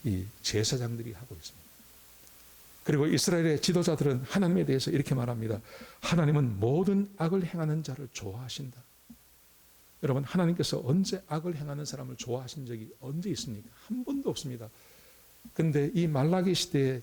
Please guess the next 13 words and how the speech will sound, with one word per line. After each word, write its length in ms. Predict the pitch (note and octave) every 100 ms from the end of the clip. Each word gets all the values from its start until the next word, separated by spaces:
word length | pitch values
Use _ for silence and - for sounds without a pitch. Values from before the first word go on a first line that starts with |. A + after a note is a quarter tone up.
| -
지도자들이 640 | - F3+ F#3 D3+ A#2+ A2+ -
백성을 420 | E3+ - G#3 F3
향해서 420 | D3 A#2 - B2 - -
"하나님은 480 | F#3 F3 D#3 C#3+ G#2+ A#2 _ _ - _ -
죄를 480 | - B2 E3 G3 F#3
짓는 340 | D3 C3+ C3+
자를 240 | B2+ A#2+ G#2+
좋아하시고 760 | A2 C3+ C#3 B2 - A2+ F#2+ - - - - - -
하나님은 480 | - F#3 F#3+ F3 D3
그 140 | F#3
죄 280 | F3+ C3 D3
짓는 340 | E3+ F#3 F3+
자를 220 | E3+ C#3+